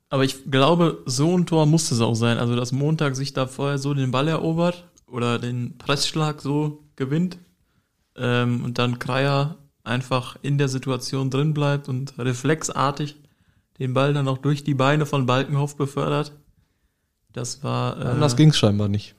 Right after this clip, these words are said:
Speaker 2: Äh, spielerisch,
Speaker 1: Ja.
Speaker 2: äh, hatten wir auch so einige Chancen.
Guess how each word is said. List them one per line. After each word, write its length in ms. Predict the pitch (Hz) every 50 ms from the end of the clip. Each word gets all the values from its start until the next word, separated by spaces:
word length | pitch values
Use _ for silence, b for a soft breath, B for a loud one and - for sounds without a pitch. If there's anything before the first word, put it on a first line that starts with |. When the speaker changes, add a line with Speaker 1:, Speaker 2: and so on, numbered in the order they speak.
| _ -
Speaker 2:
Äh, 340 | 117 123 135 135 131 127 127 120
spielerisch, 640 | - - 143 143 147 143 147 131 - - - -
Speaker 1:
Ja. 40 | - -
Speaker 2:
äh, 120 | 135 131
hatten 180 | 139 139 - 131
wir 100 | 131 151
auch 120 | 135 127
so 200 | 120 131 139 156
einige 280 | - 156 147 143 143 143
Chancen. 480 | 139 - 147 147 151 156 156 156 156